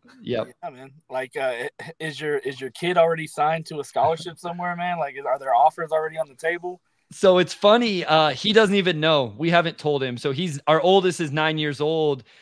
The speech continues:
Speaker 1: And, uh, again, very small town. We, we live at a different town in the same league. And, like,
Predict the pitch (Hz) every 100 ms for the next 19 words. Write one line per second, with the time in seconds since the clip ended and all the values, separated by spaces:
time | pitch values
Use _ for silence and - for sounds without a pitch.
0 | _ - 151 143 139 165 143 156 175 156
1 | 131 180 190 - 175 151 165 156 160 160
2 | 156 151 135 151 139 151 151 165 147 131
3 | 156 160 151 156 156 151 139 - 151 147
4 | 147 170 190 165 160 147 120